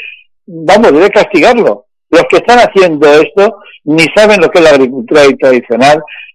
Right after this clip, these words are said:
ni, ni se sientan con los regantes para explicarle, porque son sentados así, "Mira, hemos hecho esto,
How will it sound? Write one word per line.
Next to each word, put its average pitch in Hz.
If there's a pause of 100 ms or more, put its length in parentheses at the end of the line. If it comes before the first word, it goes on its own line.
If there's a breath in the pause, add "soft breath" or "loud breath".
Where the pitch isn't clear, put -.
ni, 147 (100)
ni 151
se 143
sientan 196
con 143
los 135
regantes 131
para 120
explicarle, 143 (320)
porque 131 (540 loud breath)
son 202
sentados 185
así, 123
"Mira, 139
hemos 214
hecho 226
esto, 220